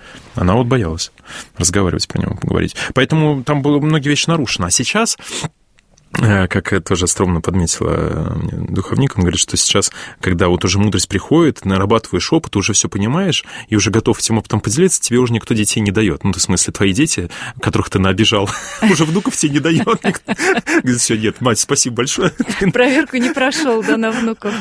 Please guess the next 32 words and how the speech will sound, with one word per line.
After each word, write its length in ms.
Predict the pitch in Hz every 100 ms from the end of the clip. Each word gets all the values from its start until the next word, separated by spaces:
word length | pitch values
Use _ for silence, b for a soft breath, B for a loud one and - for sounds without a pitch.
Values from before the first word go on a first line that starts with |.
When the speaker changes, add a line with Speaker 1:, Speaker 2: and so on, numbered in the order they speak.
| 180
Speaker 1:
Ну, 300 | 131 135 131
как 140 | 131
бы 100 | 120
да. 240 | 120 117 92
То 80 | 110
есть 120 | -
у 40 | 131
нас 200 | 156 170
обычно 580 | 123 156 - 113 104 101
вот 180 | 98 107
этот, 220 | 104 104 -
э, 240 | 98 95
ну, 340 | 95 - 104
то 40 | 101
есть 120 | -
мы 80 | 113
нашибались 580 | 123 - 135 113 90 -
на 100 | 107
детях, 420 | 185 131 104 -
Speaker 2:
Ага. 400 | 165 185 196 196 202 B -
Speaker 1:
и 80 |
уже 320 | 123 123 160 139
к 140 | -
внукам 380 | 117 214 - 113
мы 180 | 120 156
уже 180 | 135
больше 440 | 127 107 147 - 95
готовы, 340 | 95 - 147
мы 200 | 117 101
уже 240 | 98 90 98
к 100 | -
ним 180 | 104